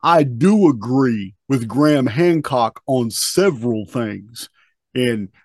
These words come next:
and I'm, I've even mentioned that on my channel. One of them is that he has a theory that the, the dimensions of the Great Pyramid preserve a holographic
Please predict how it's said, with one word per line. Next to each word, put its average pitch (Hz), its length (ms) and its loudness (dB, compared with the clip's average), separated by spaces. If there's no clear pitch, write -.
and 123 280 -4
I'm, 135 400 0
I've 156 260 2
even 165 240 2
mentioned 160 320 2
that 160 100 4
on 151 140 4
my 131 140 0
channel. 160 440 -2
One 185 260 4
of 175 160 4
them 151 240 0
is 135 220 2
that 147 200 2
he 160 120 2
has 151 220 4
a 117 120 0
theory 123 720 0
that 139 180 0
the, 120 80 -2
the 120 140 -2
dimensions 143 800 0
of 123 140 -6
the 127 80 -2
Great 147 440 -2
Pyramid 131 580 -2
preserve 135 720 0
a 117 100 -2
holographic 160 1120 -4